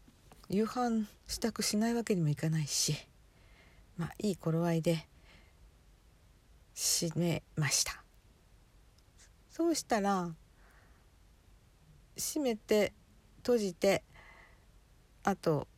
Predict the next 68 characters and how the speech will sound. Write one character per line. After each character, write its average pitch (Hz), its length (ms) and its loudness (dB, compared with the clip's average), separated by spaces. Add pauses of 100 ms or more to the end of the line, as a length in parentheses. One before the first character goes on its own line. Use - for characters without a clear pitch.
(100)
こ 175 120 -4
の 147 180 0
ア 165 160 2
ー 160 80 -4
カ 175 140 2
イ 170 60 2
ブ 165 120 0
に 175 100 2
な 185 120 2
っ 185 40 -4
た 175 160 -2
と 143 120 -4
こ 151 140 -2
ろ 139 140 -2
を 131 160 -6 (220)
ポ 147 120 -4
チ 156 140 -4
ッ - 40 -2
と - 180 -4
見 165 140 0
て 131 120 -2
み 135 120 -2
た - 140 -8
ら、 131 220 -2 (260)
な 302 160 2
ん 311 60 -2
と 156 240 -2 (540)
コ 233 100 -2
メ 262 120 2
ン 302 40 -2
ト 320 120 0
が 311 100 2
い 254 60 2
っ 220 120 -8
ぱ 302 100 2
い 311 40 2
入 302 160 -2
っ - 20 -6
て - 160 -2
い 247 80 -2
た 202 100 0
の 180 100 0
で 147 120 0
し - 80 -4
た。 - 140 -8 (1700)
だ 220 120 0
か 208 120 0
ら 185 100 2
そ 175 140 -2
れ 202 100 2
は 202 280 2 (380)
バ 151 220 2
グ 190 220 0
が 269 360 4
起 220 100 0
こ - 180 -2
っ 302 60 -2 (100)
た 226 140 2
ん 208 80 2
で 185 80 2
は 175 120 2
な 170 180 2
い 165 60 0
か - 160 -4
っ - 40 -4
て - 200 -4
い 214 160 2
う、 190 80 -4